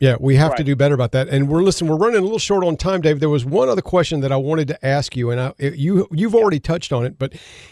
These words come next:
Speaker 1: in, in all these very, uh, dramatic,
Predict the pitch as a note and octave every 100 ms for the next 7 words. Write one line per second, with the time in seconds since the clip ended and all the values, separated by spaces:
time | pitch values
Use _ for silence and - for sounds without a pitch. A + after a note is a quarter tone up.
0 | _ D#3+ D#3 D3+ - D#3+ F3 E3+ A3 F#3
1 | D#3+ A#2+ G#2+ D#3+ F#3+ F3+ E3 C3+ _ _
2 | _ _ _ _ _ - A2+ G2 - _
3 | _ _ B2 A2+ C3 B2 C#3 D#3 D#3+ D#3
4 | D3 -